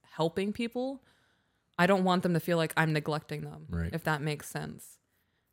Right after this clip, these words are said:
Speaker 1: And I understand people are like, "No, it's not neglect. Like, uh, you're not neglecting us. Go follow your dreams." But, like, I think my dreams are changing.
Speaker 2: Yeah. And that, that's normal. That happens.
Speaker 1: It's
Speaker 2: You, you go
Speaker 1: crazy.
Speaker 2: through phases in life.
Speaker 1: Yeah.
Speaker 2: I,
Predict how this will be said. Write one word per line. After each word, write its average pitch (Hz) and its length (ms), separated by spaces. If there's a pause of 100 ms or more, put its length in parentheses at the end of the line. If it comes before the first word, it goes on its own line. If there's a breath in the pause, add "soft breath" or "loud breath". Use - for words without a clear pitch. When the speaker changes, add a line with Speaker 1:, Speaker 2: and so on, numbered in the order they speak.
(140)
Speaker 1:
And 175 100
I 190 100
understand 208 380
people 185 180
are 180 60
like, 175 200
"No, 208 200
it's 202 120
not 196 160
neglect. 190 320 (180)
Like, 165 260
uh, 160 200
you're 170 120
not 196 140
neglecting 175 460
us. 156 160
Go 175 360 (200)
follow 175 180
your 165 160
dreams." 160 540
But, 180 100
like, 165 200 (260)
I 175 60
think 208 200
my 185 80
dreams 180 320
are 160 60
changing. 165 640
Speaker 2:
Yeah. 98 200 (180)
And 123 160
that, 131 280
that's 120 240
normal. 110 380
That 107 100
happens. 107 420 (440 soft breath)
Speaker 1:
It's 202 120
Speaker 2:
You, 127 140
you 165 220
go 156 100
Speaker 1:
crazy. 160 100
Speaker 2:
through 123 120
phases 110 380
in 90 140
life. 85 360
Speaker 1:
Yeah. 156 360
Speaker 2:
I, 127 180